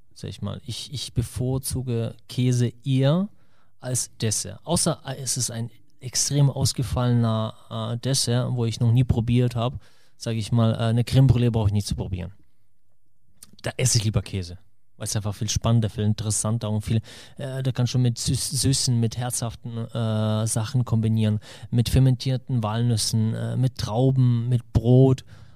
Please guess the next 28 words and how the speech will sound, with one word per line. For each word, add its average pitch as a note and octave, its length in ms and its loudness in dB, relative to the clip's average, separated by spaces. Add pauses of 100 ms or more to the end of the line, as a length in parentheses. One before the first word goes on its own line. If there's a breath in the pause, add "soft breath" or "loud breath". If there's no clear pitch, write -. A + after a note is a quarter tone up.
Also A2+ 460 -2 (260)
Spektrum A#2+ 540 2
ist G#2+ 120 2
sehr A2 220 2
hoch, C#3+ 380 2 (200)
ist A2 140 -6
ganz G#2+ 240 0
klar, A2 160 0
nicht G#2 180 -2
jeder G#2+ 140 0
mag G#2 320 -2
das. - 340 -10
Meine A2 240 2
Freundin A2 320 4
mag G#2+ 200 0
auch C#3 200 -6
zum D3 140 -2
Beispiel C3+ 220 -4
Käse, B2+ 440 -6
sie A#2 220 -2
hasst A2+ 260 -4
aber G#2+ 140 -4
zum A2 120 -4
Beispiel G2 160 -4
Blauschimmelkäse. G2 760 -2 (760)
Ich G#3 160 0
mag A2 180 4
das. - 180 -16